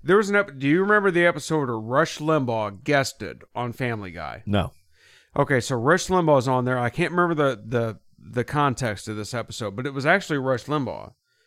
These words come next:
Speaker 1: And Seth MacFarlane had him come on, and, uh, and, uh, what's the dog's name?
Speaker 2: Brian.
Speaker 1: Brian. Brian goes in there and tells Rush Limbaugh how much of a evil hack he is.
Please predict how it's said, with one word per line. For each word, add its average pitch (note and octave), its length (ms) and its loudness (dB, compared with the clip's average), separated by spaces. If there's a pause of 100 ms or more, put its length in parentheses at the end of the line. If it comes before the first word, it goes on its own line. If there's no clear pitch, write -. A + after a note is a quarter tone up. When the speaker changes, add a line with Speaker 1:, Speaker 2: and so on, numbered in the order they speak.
(180)
Speaker 1:
And - 80 -16
Seth E3+ 240 0
MacFarlane D#3+ 600 0
had A#2+ 220 -4
him D3 100 -2
come D3 180 0
on, F2 300 -4 (400)
and, A2+ 400 0
uh, G2+ 360 -6 (280)
and, A2 300 -2
uh, G#2+ 140 -4
what's D3 220 -4
the C#3 80 -6
dog's A#2 300 -4
name? E2+ 280 -12 (520)
Speaker 2:
Brian. G2 360 0 (180)
Speaker 1:
Brian. C3+ 420 2 (1200)
Brian E3+ 300 6
goes C#3+ 260 4
in B2+ 160 2
there B2+ 200 0
and A#2 120 -4
tells D#3 300 0
Rush C#3+ 300 0
Limbaugh B2+ 480 0
how C3+ 120 0
much C#3+ 280 -2
of A#2 120 -4
a A2 320 -6 (260)
evil D3+ 400 -2
hack D3 360 -4
he G2 200 -10
is. C#2+ 300 -14